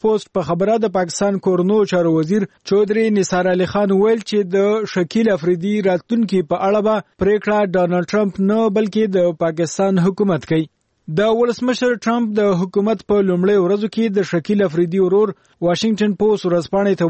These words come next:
ویلي وو چې ټرمپ به ځکه په خپله وعده عمل وکړي چې نوموړی د عمل سړی دی. خو په دې مقاله کې راغلي چې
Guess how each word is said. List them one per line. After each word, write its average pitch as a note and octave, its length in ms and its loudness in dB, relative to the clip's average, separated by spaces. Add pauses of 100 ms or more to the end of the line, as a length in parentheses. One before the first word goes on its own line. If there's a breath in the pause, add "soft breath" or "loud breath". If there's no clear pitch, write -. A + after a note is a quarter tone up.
ویلي G#3+ 240 2
وو A3+ 180 -2
چې G3+ 240 -2
ټرمپ G3+ 300 0
به G3+ 240 0
ځکه G#3 340 -2
په C#3 120 -6
خپله F3+ 360 0
وعده D#3 320 0 (200)
عمل A3 260 0
وکړي G#3 200 -2 (220)
چې F#3+ 100 -2 (120)
نوموړی G3+ 360 2 (140)
د G3+ 180 0 (160)
عمل F#3+ 320 0 (140)
سړی F3 260 2 (140)
دی. C#3+ 80 0 (300)
خو F#3+ 140 -4
په G#3+ 120 2
دې A#3+ 60 0 (100)
مقاله A3+ 240 0
کې A3 180 -4
راغلي A3 300 0
چې A3 120 -4